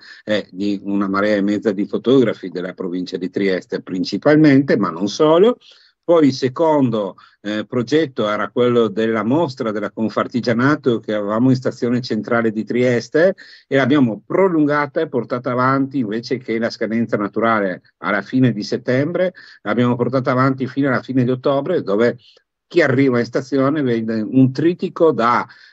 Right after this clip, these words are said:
eh, tre metri per uno della Barcolana di Trieste, e pertanto, insomma, è un benvenuto, eh, della regata, eh, che nella stazione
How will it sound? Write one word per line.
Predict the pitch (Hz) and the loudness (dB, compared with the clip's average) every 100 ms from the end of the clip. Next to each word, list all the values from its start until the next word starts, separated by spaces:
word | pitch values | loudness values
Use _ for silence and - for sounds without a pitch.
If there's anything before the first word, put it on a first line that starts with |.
| - | -8
eh, | 101 101 101 | -4 -2 -2
tre | 147 151 | -2 0
metri | 156 160 147 127 127 | 2 0 0 -4 -2
per | 123 | 0
uno | 127 135 107 | 2 2 2
della | 98 104 101 | -2 -4 -4
Barcolana | 107 - 113 107 101 | -4 -2 -2 -2 -4
di | 92 | -6
Trieste, | 147 139 101 98 120 | -2 0 0 -2 0
e | 117 | 0
pertanto, | 110 101 92 92 95 | -2 -8 -6 -6 -2
insomma, | 101 95 104 98 87 | -2 -2 -2 -2 -2
è | 104 | 2
un | 110 110 | 4 6
benvenuto, | 127 123 131 123 127 127 143 139 - - - | 6 6 4 4 2 4 2 2 -4 -14 -4
eh, | 104 90 | -2 0
della | 98 120 | 2 2
regata, | 135 120 104 95 123 117 110 | 2 0 -2 -4 -4 -4 -4
eh, | 101 | -6
che | 117 104 | -6 -6
nella | 98 90 | -6 -8
stazione | - - 127 120 104 | -8 0 2 2 -2